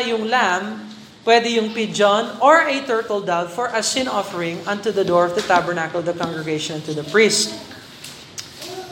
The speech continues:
who shall offer it before the Lord to make an atonement for her, that she shall be cleansed from the issue of her blood.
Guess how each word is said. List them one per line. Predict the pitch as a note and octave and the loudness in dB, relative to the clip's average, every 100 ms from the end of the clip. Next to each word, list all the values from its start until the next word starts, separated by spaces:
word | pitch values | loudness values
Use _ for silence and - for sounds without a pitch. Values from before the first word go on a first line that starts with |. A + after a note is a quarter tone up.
| - C#4 | 0 4
who | |
shall | C#4 C4+ B3 | 6 6 6
offer | A#3 D4 D#4 E4+ E4+ | 8 8 6 2 -2
it | |
before | D4+ - C4+ C4 | -4 0 4 4
the | C4 | 4
Lord | G#3+ G3 G3 G3 | 4 4 4 2
to | G#3+ | -2
make | G#3 G#3 | -4 -2
an | A3+ | -2
atonement | G#3+ G#3 F#3 F#3 F#3 | -4 -4 -4 -4 -4
for | F3 E3+ | -2 -2
her, | F3 F#3 A#3+ G#3+ | 2 2 2 0
that | E3+ | -2
she | - G#3+ | 0 0
shall | G#3+ G#3+ G3 G3+ | 2 4 6 4
be | G3 A#3 | 0 -6
cleansed | - A3+ G#3 F#3 G3+ - | -4 0 2 0 -2 -2
from | A#3+ B3+ | -2 -2
the | D4 A3 | -2 -2
issue | F#3 - A#3 | -2 -4 -4
of | F#3+ F3+ | -4 -2
her | A3+ | -2
blood. | G#3 B3+ G#3 D3+ | 2 6 6 6